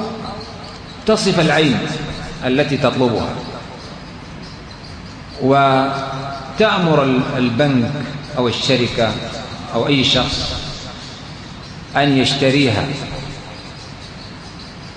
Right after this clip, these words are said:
وبينك وبينه وعد أن تشتريها منه بربح.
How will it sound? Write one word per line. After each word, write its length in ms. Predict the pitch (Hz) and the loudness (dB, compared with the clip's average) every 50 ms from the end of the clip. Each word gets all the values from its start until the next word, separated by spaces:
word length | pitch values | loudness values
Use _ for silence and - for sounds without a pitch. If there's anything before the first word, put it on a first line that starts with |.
| - | 2
وبينك 520 | 127 135 143 165 180 202 196 180 165 143 151 | 4 4 6 6 6 6 6 4 4 4 4
وبينه 520 | 147 147 147 165 165 170 160 156 139 131 139 143 | 4 4 6 6 6 6 6 4 4 4 4 4
وعد 260 | 160 170 165 175 185 160 - - 147 | 4 4 4 4 2 2 0 0 0
أن 140 | 135 127 - | 2 2 2
تشتريها 640 | 131 117 - - 123 113 113 143 170 156 151 151 135 | 2 0 0 0 0 0 2 2 4 4 4 4 4
منه 420 | 123 127 127 127 123 120 147 185 - - 120 | 6 6 6 6 6 4 4 2 2 2 4
بربح. 360 | 123 123 123 - - - | 4 4 4 2 2 -2